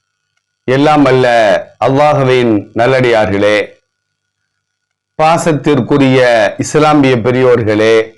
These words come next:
தாய்மார்களே, சகோதர சமுதாயத்தை சார்ந்த அருமையான சகோதர சகோதரிகளே,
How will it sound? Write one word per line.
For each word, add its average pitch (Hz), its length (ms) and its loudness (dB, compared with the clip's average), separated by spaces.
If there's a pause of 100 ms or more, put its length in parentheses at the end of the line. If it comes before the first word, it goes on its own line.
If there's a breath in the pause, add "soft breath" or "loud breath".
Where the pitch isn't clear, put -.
(120)
தாய்மார்களே, 101 920 0 (1400)
சகோதர 151 880 0
சமுதாயத்தை 139 920 0
சார்ந்த 131 440 0 (480)
அருமையான 131 960 0 (100)
சகோதர 117 880 0 (100)
சகோதரிகளே, 98 840 -2